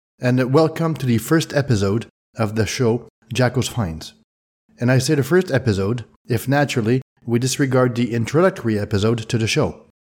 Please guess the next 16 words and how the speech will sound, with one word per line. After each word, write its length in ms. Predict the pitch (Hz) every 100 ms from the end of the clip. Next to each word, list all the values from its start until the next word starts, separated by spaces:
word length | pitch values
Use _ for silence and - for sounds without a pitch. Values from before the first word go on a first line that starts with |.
| _ _
Otherwise, 520 | - 147 113 107 113 - _ _
it's 200 | - 110
the 120 | 113
second. 500 | 104 131 113 87 - - _ _ -
But 140 | 180
anyways, 400 | 170 117 85 - - - -
I 80 |
would 160 | 180 165
therefore 360 | 190 185 185 156
like 200 | 151 -
to 160 | 147
introduce 460 | 160 165 151 135 139
you 80 | 131
to 180 | 131
a 40 | 123
book 320 | 131 - -